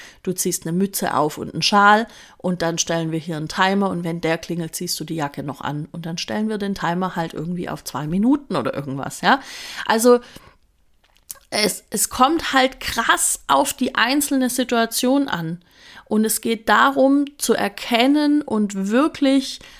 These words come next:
auch da in der Verantwortung zu sein als erwachsene Person, dass ich nicht immer automatisch Recht habe und nicht immer automatisch alles weiß, nur weil ich erwachsen bin. Sondern es könnte sein,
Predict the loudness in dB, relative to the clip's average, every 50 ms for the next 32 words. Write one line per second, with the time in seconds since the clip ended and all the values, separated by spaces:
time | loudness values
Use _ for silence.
0 | -10 -2 0 0 0 0 0 2 2 2 2 2 0 0 0 0 0 0 2 2
1 | 2 2 0 -2 -2 -2 -2 -2 -2 -2 -4 -4 -2 0 0 0 0 0 -2 -2
2 | -2 -2 -2 -2 -2 -2 -4 -4 -4 -4 -2 -4 -4 -2 0 0 0 0 0 -2
3 | -2 -4 -6 -6 -2 2 4 6 6 4 4 4 6 6 6 8 6 6 6 4
4 | 4 2 2 6 6 6 6 4 2 -4 -2 0 0 0 0 -2 -4 -4 -2 -2
5 | -4 -4 -12 -20 -20 -12 -6 -2 -2 0 0 0 -2 -2 0 2 4 4 4 4
6 | 2 0 0 2 2 2 2 2 2 -2 -4 -2 -2 -2 -2 -2 -2 -2 0 0
7 | 0 0 -2 -6 -12 -14 _ 2 4 6 6 6 6 6 6 4 4 2 0 -4
8 | -6 -6 -6 -6 -6 -8 -8 -8 -8 -6 -8 -8 -8 -10 -12 _ _ _ _ _
9 | _ _ _ _ _ _ _ -20 -20 -20 -20 -18 -8 -2 2 2 4 2 2 0
10 | -2 -4 -4 0 4 4 4 6 4 4 4 4 2 4 4 6 6 6 4 2
11 | 0 -4 -6